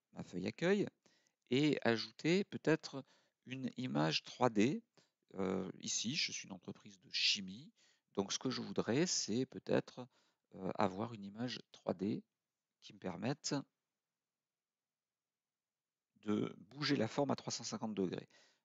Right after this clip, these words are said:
Donc, je, les images trois D, c'est ici. Je vais cliquer là-dessus à partir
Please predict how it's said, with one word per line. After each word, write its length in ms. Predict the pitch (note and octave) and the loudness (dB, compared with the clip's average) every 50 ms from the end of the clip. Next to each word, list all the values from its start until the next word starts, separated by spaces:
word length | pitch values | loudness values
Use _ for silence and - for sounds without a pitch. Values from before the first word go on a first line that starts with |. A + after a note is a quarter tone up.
| _ _ | _ _
Donc, 140 | - G2+ F#2 | -18 -10 -6
je, 140 | F#2 G#2 G2+ - - | -2 -2 -2 -2 -2
les 220 | - G2+ G2+ G#2+ | -2 -2 -2 -2
images 200 | A2+ A2+ A2+ A2 | -2 -4 -4 -4
trois 200 | - - - G#2+ | -4 -2 -2 -2
D, 200 | G2+ G2 G#2 G2+ - | 0 0 -2 -2 -2
c'est 340 | - - - - - - | -4 -8 -8 -8 -10 -12
ici. 380 | - - - - - A#2+ D#3+ A#3+ - _ _ _ _ _ _ _ _ - | -12 -10 -10 -8 -6 -6 -6 -8 -10 _ _ _ _ _ _ _ _ -10
Je 120 | - F#2+ | -6 -6
vais 200 | F#2 F#2 F#2+ - _ _ _ _ _ _ - - | -4 -4 -4 -6 _ _ _ _ _ _ -10 -8
cliquer 260 | - E3+ - - C#3+ | -6 -2 2 2 2
là-dessus 460 | G#2+ - - - - - C3 F3 A#3 _ _ _ _ _ _ _ _ _ _ _ _ - | 2 2 0 -4 -4 -4 -4 -4 -6 _ _ _ _ _ _ _ _ _ _ _ _ -4
à 100 | - D3 | -4 0
partir 480 | - C#3 C3 - - - B2 A#2 - | 0 0 0 0 0 -2 -2 -2 -2